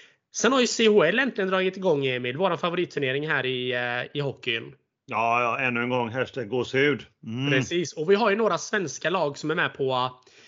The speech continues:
Speaker 1: radarn. Så det har varit lite blandad kompott för dessa gällande resultaten. Kul förvisso, eh, med tanke på att C H L har ju dominerats ganska rejält av, eh, av svenska lag, eh, Frölunda,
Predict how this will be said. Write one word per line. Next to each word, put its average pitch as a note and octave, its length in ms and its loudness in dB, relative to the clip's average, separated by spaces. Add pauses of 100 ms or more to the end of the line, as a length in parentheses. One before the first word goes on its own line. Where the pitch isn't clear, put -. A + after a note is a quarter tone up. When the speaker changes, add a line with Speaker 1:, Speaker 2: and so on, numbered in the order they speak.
(220)
Speaker 1:
radarn. B2+ 800 0
Så - 160 -4
det C#3+ 60 2
har E3+ 80 0
varit G3+ 140 2
lite E3+ 140 -6
blandad F3 300 -2
kompott D#3+ 420 -6
för F3+ 120 -6
dessa F3+ 280 -4
gällande C#3 320 -2
resultaten. D3 880 -6 (180)
Kul F#3 140 4
förvisso, F#3 440 0 (640)
eh, C#3 320 -2
med D3 120 -4
tanke D3+ 220 -2
på C#3 60 -4
att C3 120 -6
C D#3+ 220 -2
H D3+ 100 4
L B2 120 0
har B2+ 80 -2
ju B2+ 60 -2
dominerats C3+ 560 0
ganska F3+ 360 0
rejält C#3+ 460 0
av, A#2 240 -8
eh, A#2+ 240 -4 (540)
av A#2 420 -4
svenska C#3+ 560 -2
lag, A#2+ 480 0
eh, A#2+ 300 -6
Frölunda, B2+ 540 -2